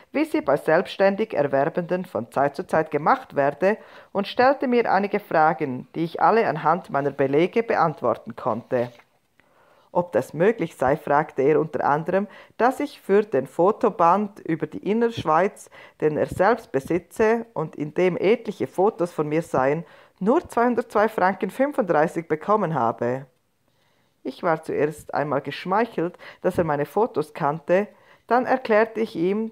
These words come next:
dass die zehn Prozent Urheberrecht-Honorar, die vom Verkaufspreis weggingen, unter allen beteiligten Fotografen proportional zu ihren Beiträgen verteilt werden, und zeigte ihm auch die Vergütungsmitteilung des Verlags,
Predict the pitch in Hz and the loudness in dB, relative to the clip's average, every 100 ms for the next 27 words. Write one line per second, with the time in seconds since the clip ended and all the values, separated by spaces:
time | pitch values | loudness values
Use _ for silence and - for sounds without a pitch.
0 | - 151 160 160 156 214 220 147 160 165 | -4 -4 -2 -6 -2 2 2 2 -4 0
1 | 185 196 196 - 190 202 170 170 147 170 | 2 2 0 -2 0 2 2 2 2 2
2 | - 180 170 170 160 175 190 - - - | -2 -4 0 2 4 4 2 -18 -10 -6
3 | 185 165 156 - - 214 233 - 151 151 | -2 -2 -2 -8 2 2 2 0 0 0
4 | - 190 202 202 190 196 208 - - - | 0 -2 0 -4 -2 -4 -8 -16 -14 0
5 | 254 294 - - 185 220 202 - 170 170 | 0 0 -2 2 4 4 0 0 2 2
6 | 196 - 185 185 175 160 151 156 - 175 | 0 -6 -4 -4 -2 0 2 2 0 -12
7 | - - 233 - 233 226 - 202 165 185 | -4 0 0 0 0 0 0 0 4 2
8 | 190 156 170 165 151 147 185 - 156 156 | 2 -2 -2 -2 0 0 0 0 0 0
9 | - - - 180 190 220 160 131 135 180 | -6 -16 -6 2 4 2 2 0 0 -4
10 | 190 - - - 185 190 214 233 - 208 | -6 -10 -20 -6 -6 0 2 2 0 -2
11 | 220 220 165 185 - 202 - - 226 233 | -2 0 2 2 0 -6 -6 -4 -6 -4
12 | 226 - 185 196 - 165 170 170 165 135 | -6 -4 -4 -2 2 2 2 0 -2 -6
13 | - 151 175 202 180 - | -6 -2 2 4 2 -2